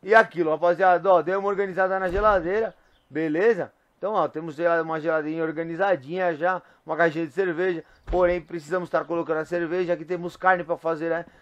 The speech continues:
o nosso churrasco lá fora, ó. Nossa churrasqueira é ali, ó. Então, aqui tá a piscinona, né, velho? É, um parquinho ali, uma área de lazer. A cozinha aqui eu não fiz nada ainda, não trouxe nada pra cá, porém vou trazer a chaleira, né?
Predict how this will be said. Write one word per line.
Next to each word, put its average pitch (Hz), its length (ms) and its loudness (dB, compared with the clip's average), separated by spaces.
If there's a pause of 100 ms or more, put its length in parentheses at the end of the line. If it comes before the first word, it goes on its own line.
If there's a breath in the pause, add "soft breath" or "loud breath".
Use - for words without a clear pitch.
(160 loud breath)
o 151 120 -6
nosso 160 180 -4
churrasco 156 480 -2
lá 185 160 0
fora, 170 460 2
ó. - 560 -16
Nossa 147 180 -6
churrasqueira 156 480 0
é 175 40 8
ali, 175 340 2
ó. 120 160 0 (240)
Então, 170 200 -4
aqui 151 200 -10
tá 151 100 0
a - 60 2
piscinona, 175 800 -6
né, 190 180 -4
velho? 127 300 -4 (440 soft breath)
É, 135 460 0
um 160 140 -6
parquinho 170 500 -2
ali, 190 400 0
uma 160 200 -6
área 147 240 -6
de 151 120 -6
lazer. 175 600 0 (880 soft breath)
A 180 100 2
cozinha 190 400 -4
aqui 175 160 -6
eu 190 80 0
não 190 120 -6
fiz 196 200 -10
nada 202 240 0
ainda, 196 280 -2
não 202 100 -8
trouxe 175 300 -4
nada 196 240 0
pra 214 240 -2
cá, 202 240 -2
porém 196 260 -6
vou 185 140 -6
trazer 180 340 -2
a 170 80 0
chaleira, 190 680 0
né? 185 200 -4